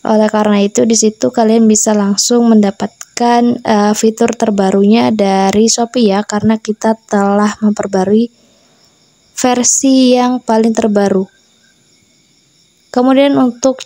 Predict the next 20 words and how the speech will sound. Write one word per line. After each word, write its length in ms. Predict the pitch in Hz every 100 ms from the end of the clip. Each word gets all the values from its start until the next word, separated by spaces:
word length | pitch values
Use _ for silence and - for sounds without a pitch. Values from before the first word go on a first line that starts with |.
| -
cara 400 | 240 226 226 226
yang 240 | 226 226
ketiga, 800 | - 220 226 214 202 196 190 254 _ -
teman-teman 400 | 233 226 247 254
bisa 720 | 208 202 - 240 233 240 233 220
hubungi 720 | 214 196 208 208 214 220 226 -
customer 720 | 247 254 - 226 214 214 214
service 800 | - - 214 214 - 247 214 - _
dari 640 | - 190 185 185 185 196 214
Shopee-nya. 640 | 208 214 202 226 220 202 - _ _ _ _ _ - - _ -
Ini 120 | 226
cara 240 | 226 226 220
yang 120 | 214
terakhir. 360 | 214 208 208 202
Jadi 240 | 214 233
cara 240 | 233 214
terakhir 360 | 214 208 208 208
ini 160 | 214 233
untuk 240 | 220 226
mengatasi 640 | 214 202 202 202 - 254